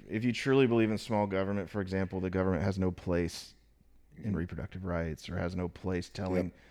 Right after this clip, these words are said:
Speaker 1: telling some who can and can't read a story. At a, like, if
Speaker 2: I
Speaker 1: you
Speaker 2: know
Speaker 1: actually
Speaker 2: it's
Speaker 1: believe in small government, it's kind of funny how it takes away your ability to tell other people how to live.
Speaker 2: Yep, that's right.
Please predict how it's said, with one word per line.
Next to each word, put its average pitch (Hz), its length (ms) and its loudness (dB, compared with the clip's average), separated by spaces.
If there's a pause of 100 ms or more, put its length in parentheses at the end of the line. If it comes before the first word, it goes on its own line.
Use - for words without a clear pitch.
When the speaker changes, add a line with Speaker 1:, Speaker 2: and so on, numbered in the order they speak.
(300)
Speaker 1:
telling 101 560 2 (120)
some 107 220 -2
who 110 180 2
can 101 240 0
and 95 100 -2
can't 98 180 -2
read 95 160 -4
a 90 40 -4
story. 92 420 -2
At 90 60 0 (100)
a, 71 40 -8
like, 98 220 0
if 107 60 2
Speaker 2:
I 92 40 2
Speaker 1:
you 98 100 6
Speaker 2:
know 120 60 10
Speaker 1:
actually 143 320 8
Speaker 2:
it's 101 240 0
Speaker 1:
believe 120 400 6
in 110 120 4
small 127 300 4
government, 123 400 6
it's 113 100 4
kind 131 180 4
of 107 80 4
funny 127 260 4
how 113 160 8
it 107 100 4
takes 117 240 4
away 110 340 6 (400)
your 120 160 10
ability 127 320 12
to 117 80 8
tell 127 200 12
other 120 120 12
people 123 240 10
how 131 80 12
to 117 80 12
live. 117 380 12
Speaker 2:
Yep, 131 260 10 (160)
that's 226 180 12
right. 196 320 12